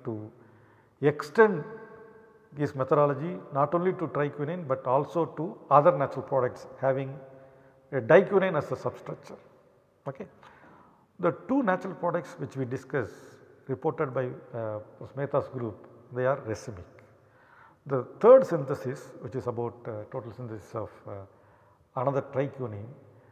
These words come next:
is a chiron approach where he started with a chiral starting material called limonene, and the natural product which he synthesized is ceratopichinone.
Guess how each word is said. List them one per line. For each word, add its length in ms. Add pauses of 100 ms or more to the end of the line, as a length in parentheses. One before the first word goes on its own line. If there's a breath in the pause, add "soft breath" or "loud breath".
(640 soft breath)
is 160
a 80
chiron 420
approach 400 (200)
where 520
he 160
started 520
with 140
a 40
chiral 460 (180)
starting 400
material 400 (180)
called 300 (260)
limonene, 520 (1000 loud breath)
and 140
the 60
natural 300
product 300
which 160
he 140
synthesized 640 (180)
is 340 (800 loud breath)
ceratopichinone. 800